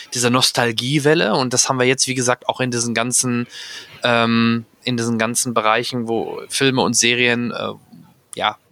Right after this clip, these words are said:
auch immer wieder jetzt, aber nicht unbedingt auf ein Jahrzehnt gemünzt, sondern halt auf zum Beispiel alte Teile oder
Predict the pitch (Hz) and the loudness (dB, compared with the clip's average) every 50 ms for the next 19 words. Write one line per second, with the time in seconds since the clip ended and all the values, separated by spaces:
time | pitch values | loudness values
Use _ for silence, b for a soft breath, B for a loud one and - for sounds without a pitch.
0 | - - - 120 147 151 - - 151 139 135 123 117 127 131 135 127 120 123 131 | -10 -2 0 2 2 2 0 -2 0 2 2 0 0 0 0 0 2 2 2 2
1 | 170 - - - - - - 101 117 123 123 131 135 131 - - 131 135 131 131 | 2 0 -2 -2 -2 0 -2 0 0 0 0 -2 -4 -4 -4 -4 -4 -2 0 0
2 | 127 131 131 - - - - 123 127 120 113 101 - - - - 135 151 196 - | 0 -2 -4 -4 -6 -4 -4 -4 -2 0 -2 -2 0 0 0 0 0 -2 -2 0
3 | - 185 170 165 165 175 180 - - 135 131 139 135 123 117 120 127 123 - - | 0 0 2 2 0 0 0 0 0 0 0 0 -2 0 0 0 0 0 0 -2
4 | 123 127 - - - - - 120 113 - - - - - - - 104 110 - - | -2 -2 -2 -4 -8 -8 -8 -6 -6 -6 -6 -4 -4 -4 -4 -2 -4 -4 -4 -6
5 | - - 113 110 120 131 131 127 104 104 107 104 104 | -2 0 0 2 2 2 0 0 0 0 0 0 0